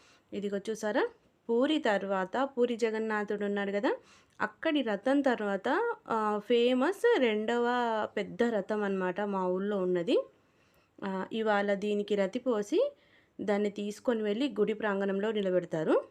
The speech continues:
ఆ తర్వాత ఇవాళ బండ్ల కార్యక్రమం ఉంటుందంట. రేపు అగ్నిగుండాలు, అలా, మ్, స్-, ఆదివారం రోజు శివపార్వతుల కళ్యాణం and సోమవారం లంక దహనం, ఇలా ఐదు రోజులు చాలా ఘనంగా కార్యక్రమాలు నిర్వహిస్తారు.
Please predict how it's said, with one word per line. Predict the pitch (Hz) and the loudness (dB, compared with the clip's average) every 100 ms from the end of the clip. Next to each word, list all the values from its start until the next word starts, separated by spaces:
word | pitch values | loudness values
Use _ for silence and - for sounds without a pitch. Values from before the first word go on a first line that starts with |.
| _ _ _ - | _ _ _ -8
ఆ | 220 202 | -4 -2
తర్వాత | 202 196 214 214 | -2 -2 -2 0
ఇవాళ | 262 233 208 202 | 0 2 0 0
బండ్ల | 190 196 196 | 0 0 -2
కార్యక్రమం | 214 214 202 196 196 190 | -2 -2 -2 -2 -4 -2
ఉంటుందంట. | 190 190 190 196 311 480 _ _ _ _ - | -4 -4 -4 -2 -2 -4 _ _ _ _ -12
రేపు | 202 202 185 196 | -4 -4 0 0
అగ్నిగుండాలు, | 185 180 208 196 190 190 185 185 185 190 _ _ _ - | 0 -2 -2 -2 -2 0 0 -2 -4 -6 _ _ _ -10
అలా, | 220 196 190 190 | -4 -2 -2 -2
మ్, | 185 - 196 190 190 190 | -4 -4 -6 -4 -6 -8
స్-, | - - | -16 -6
ఆదివారం | 208 190 233 240 226 | -2 0 2 2 0
రోజు | 214 208 | 0 0
శివపార్వతుల | 208 208 202 220 226 220 202 | 0 -2 0 0 -2 -2 -4
కళ్యాణం | 190 190 185 180 175 180 | -2 -2 0 0 0 0
and | 180 - 202 180 180 180 | -4 -4 -2 0 0 0
సోమవారం | 196 240 247 247 214 202 240 | -2 -2 0 0 0 0 0
లంక | 269 269 269 | 0 0 0
దహనం, | 226 196 196 185 180 - | -2 -2 0 0 -2 -4
ఇలా | 208 202 196 | -6 -2 -2
ఐదు | 196 190 | -2 -2
రోజులు | 190 220 247 202 _ - | -4 -2 -4 -8 _ -8
చాలా | 196 | -6
ఘనంగా | 190 190 202 208 233 | -4 -2 -2 -2 -4
కార్యక్రమాలు | 240 202 196 196 196 196 | -4 -4 -4 -2 -2 -2
నిర్వహిస్తారు. | 196 190 185 185 - 180 185 480 | -2 -2 -2 -4 -4 -2 2 0